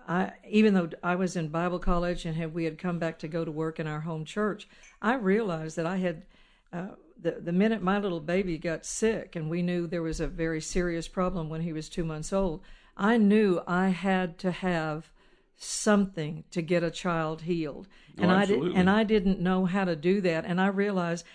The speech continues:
Speaker 1: I had been raised in a Pentecostal church, had the baptism of the Holy Spirit since I was eight years old, prayed in tongues. I was
Speaker 2: Absolutely.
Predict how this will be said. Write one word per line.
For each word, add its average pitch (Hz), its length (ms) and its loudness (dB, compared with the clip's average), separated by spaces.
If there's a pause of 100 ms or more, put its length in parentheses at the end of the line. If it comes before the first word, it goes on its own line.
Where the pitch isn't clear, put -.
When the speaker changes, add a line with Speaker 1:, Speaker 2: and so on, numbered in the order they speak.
(120)
Speaker 1:
I 208 140 2
had 202 180 2
been 170 180 2
raised 185 400 4
in 165 80 0
a 160 60 0
Pentecostal 170 600 -4
church, 233 400 -2 (260)
had 180 180 2
the 170 60 -4
baptism 170 500 0
of 165 60 0
the 170 60 0
Holy 170 240 0
Spirit 202 360 -2
since 165 240 -4
I 160 80 -2
was 160 200 -4
eight 170 160 -2
years 156 240 -6
old, 196 320 0
prayed 156 220 -4
in 160 100 -6
tongues. 214 420 2 (180)
I - 180 -2
was 175 120 4
Speaker 2:
Absolutely. 175 120 4